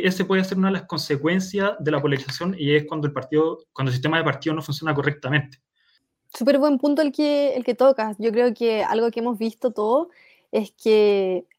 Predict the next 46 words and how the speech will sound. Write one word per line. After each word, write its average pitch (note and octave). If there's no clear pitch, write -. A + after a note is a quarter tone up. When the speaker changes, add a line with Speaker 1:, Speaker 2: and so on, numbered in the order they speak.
Speaker 2:
en G#3
Latinoamérica A3
un A3+
suceso A3+
que A#3+
se A#3
está A#3
repitiendo A#3+
es G#3
que C4
estas D#4
elecciones C4
no C#4+
son C4
entre C#4
un B3
candidato A#3+
muy B3
bueno A#3+
con A3+
tales A#3+
ideas C4
y -
otro C4
candidato B3
no C4+
tan C4
bueno, C4+
quizá A#3+
o B3
no B3
de C4
mi B3
gusto, C4+
pero C4
con A#3+
otra A#3+
idea. G3+
Acá A3
es A3
claramente B3+
un A3+
debate G#3+
entre G#3+
la G3
democracia G3+